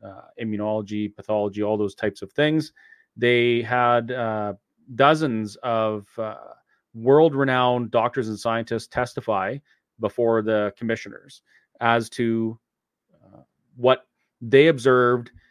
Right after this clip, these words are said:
and what their, their professional opinions were of what happened and what should have happened and what we need to do going forward. So the commissioners prepared a report and a, a, an interim report,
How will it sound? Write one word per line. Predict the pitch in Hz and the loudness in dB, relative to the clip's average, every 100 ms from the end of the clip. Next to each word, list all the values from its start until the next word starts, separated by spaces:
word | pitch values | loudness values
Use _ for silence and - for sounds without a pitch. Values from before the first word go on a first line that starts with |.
| _ _ | _ _
and | 117 110 104 | -4 -4 -2
what | 104 113 113 | 0 -2 2
their, | 123 131 131 127 - _ _ _ 120 | 4 6 6 2 -2 _ _ _ -4
their | 120 | -2
professional | - 113 - 131 - 131 123 131 | 0 -2 0 0 0 -2 0 -2
opinions | 127 - 127 131 117 107 | -6 -6 -4 -2 -4 -4
were | 104 110 107 110 | -2 0 0 -4
of | 113 | -6
what | 104 110 - _ _ _ _ _ _ | -2 -2 -4 _ _ _ _ _ _
happened | - 139 135 131 127 127 | 0 2 2 -2 -4 -8
and | 104 | -2
what | 113 - | -2 -2
should | - 139 | -2 0
have | 127 | 0
happened | 113 110 107 104 - | -2 -2 -4 -8 -10
and | 110 104 | -8 -8
what | 104 | -6
we | 104 | -8
need | 98 | -8
to | - | -10
do | 101 | -14
going | 95 98 | -12 -14
forward. | - 175 131 - _ _ _ _ _ _ | -2 -2 -2 -6 _ _ _ _ _ _
So | - 147 143 135 - _ _ _ _ _ | 4 6 6 4 -2 _ _ _ _ _
the | - 139 | -8 -4
commissioners | 165 208 220 202 175 | 0 -2 0 -2 -2
prepared | - 160 139 135 135 135 - | -6 -2 2 4 2 0 -4
a | 131 | -6
report | 123 - 113 117 160 - _ | -6 -2 0 0 -4 -14 _
and | 113 107 107 107 104 | -14 -10 -8 -8 -10
a, | 123 117 113 | -10 -6 -6
a, | 117 | -4
an | 131 131 156 | -4 -4 -4
interim | 170 156 143 120 | -4 -2 -2 -2
report, | 117 - 98 131 | -6 -6 -6 -6